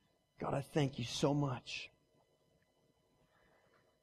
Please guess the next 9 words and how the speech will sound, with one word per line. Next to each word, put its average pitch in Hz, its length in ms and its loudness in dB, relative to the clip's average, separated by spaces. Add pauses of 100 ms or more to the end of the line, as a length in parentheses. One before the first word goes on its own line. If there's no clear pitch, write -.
(580)
There's 127 180 4
hope 175 380 4 (1000)
in 143 100 2
this 156 160 0
life. 156 360 0 (3250)
God, 156 160 2
that 160 80 6
our 135 80 8
grief 156 720 4